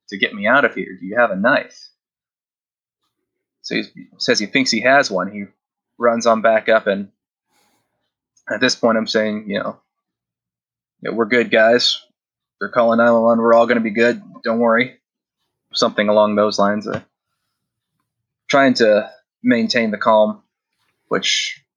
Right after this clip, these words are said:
I sort of destroyed with my hollering, I guess. And I don't know, again, you know, things that happen really fast, it seems like time was slowed down. It felt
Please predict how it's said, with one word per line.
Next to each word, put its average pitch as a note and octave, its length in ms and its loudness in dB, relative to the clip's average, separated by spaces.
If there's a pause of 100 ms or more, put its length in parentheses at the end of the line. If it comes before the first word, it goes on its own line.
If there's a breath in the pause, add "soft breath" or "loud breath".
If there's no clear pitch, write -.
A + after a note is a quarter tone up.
(380)
I F#2+ 380 0 (540)
sort G#2+ 240 0
of F#2+ 60 -6
destroyed G2 520 0 (220)
with G2 120 -4
my F#2+ 340 0 (360)
hollering, G2 540 0
I F#2+ 100 -2
guess. F#2+ 420 -4 (1400)
And A2+ 300 0 (640)
I B2+ 120 2
don't B2+ 80 6
know, A#2+ 240 4
again, B2 320 2
you G#2+ 100 -4
know, G2+ 300 -8
things C3 240 2
that A#2+ 120 -2
happen B2 320 0
really A#2+ 220 2
fast, B2+ 380 2
it - 80 -10
seems A#2+ 340 -2
like A2+ 280 -2
time A#2 260 -4
was A2 180 -6
slowed A#2 220 -2
down. A#2+ 240 0
It - 160 -20
felt B2 240 2